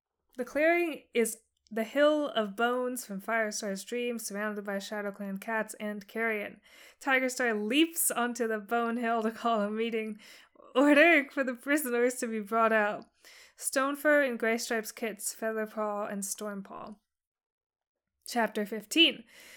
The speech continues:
Graystripe is horrified and wants to jump in and save his kit-, kits, but Firestar and Ravenpaw hold him back. Tiger Star makes a grand speech about loyalty and how half-clan cats like Stonefur and the two apprentices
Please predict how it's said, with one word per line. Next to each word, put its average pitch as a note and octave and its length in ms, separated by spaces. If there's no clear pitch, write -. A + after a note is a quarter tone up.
Graystripe D4 400
is B3+ 160
horrified C#4 540
and G3+ 120
wants A3+ 200
to B3 60
jump A#3 300
in C#4 120
and G#3 160
save G#3 220
his G3+ 140
kit-, - 360
kits, - 400
but A#3 200
Firestar D#4 460
and A#3+ 100
Ravenpaw A3+ 560
hold A3 200
him G3+ 100
back. - 380
Tiger D4 300
Star D4 240
makes B3+ 220
a A#3 40
grand A#3+ 380
speech A#3+ 320
about G#3+ 240
loyalty A3+ 600
and G#3+ 100
how G3+ 160
half-clan A3 640
cats G#3+ 400
like G3+ 160
Stonefur C4+ 680
and A#3 100
the G#3+ 80
two A3+ 160
apprentices A#3 720